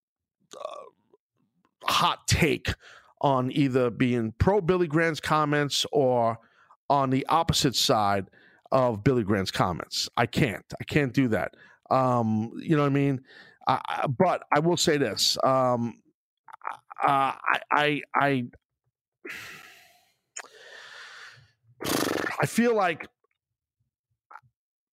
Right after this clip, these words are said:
if, if, this is the thing. I feel like if, if, if this was a situation where Kofi was, I don't know, the size of Bobby Lashley,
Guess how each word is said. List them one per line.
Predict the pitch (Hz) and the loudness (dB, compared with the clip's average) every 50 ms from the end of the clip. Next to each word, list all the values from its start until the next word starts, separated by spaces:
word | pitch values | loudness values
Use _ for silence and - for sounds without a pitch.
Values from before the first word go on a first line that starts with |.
| - 190 | -2 0
if, | 190 175 - - | 0 0 0 0
if, | 202 156 - - - - | -2 -2 -2 -6 -10 -6
this | - 139 208 185 | -2 0 0 0
is | - - | 0 0
the | 156 | 0
thing. | 117 127 - - - - | 0 0 -2 -4 -2 -2
I | 143 139 | -2 0
feel | - - 196 202 202 | 0 0 0 0 2
like | 180 156 143 139 - - | 2 0 0 -2 -4 -2
if, | - 151 147 - | -2 -2 0 0
if, | - 160 151 - - - - - - | 0 -2 -2 -2 -6 -12 -14 -8 -4
if | 160 - - | -4 -2 0
this | 190 190 - - | 0 0 0 0
was | 214 185 | -2 -2
a | 196 170 | -2 0
situation | - - 170 151 - 156 139 135 123 117 110 - - 117 107 101 - - _ _ _ _ _ _ _ _ _ _ _ _ _ _ _ _ _ _ _ _ | 0 0 0 0 0 0 0 2 0 0 0 -2 -2 -2 -4 -4 -8 -12 _ _ _ _ _ _ _ _ _ _ _ _ _ _ _ _ _ _ _ _
where | - 139 143 139 135 131 127 123 120 117 - _ _ _ _ _ _ _ _ _ _ _ _ _ _ _ _ _ _ _ _ _ _ _ _ _ _ - | -2 0 2 2 2 2 0 0 -2 -4 -8 _ _ _ _ _ _ _ _ _ _ _ _ _ _ _ _ _ _ _ _ _ _ _ _ _ _ -2
Kofi | - 190 202 - - 190 165 | 0 0 0 2 2 2 2
was, | 156 151 151 143 135 123 117 - - - - - _ _ _ _ _ _ _ _ _ _ _ _ - - | 2 2 2 0 0 0 -2 -2 0 -2 -2 -4 _ _ _ _ _ _ _ _ _ _ _ _ -8 -4
I | - 131 | -2 0
don't | 127 107 | 0 0
know, | 98 | 0
the | 104 107 | 0 0
size | - - 151 135 139 120 | 0 2 2 2 0 0
of | 123 104 | 2 2
Bobby | 131 120 123 120 117 | 2 2 2 2 2
Lashley, | 104 127 127 127 117 - - - 85 95 107 - - | 2 2 2 0 0 -2 -4 -2 -2 -4 -4 -6 -10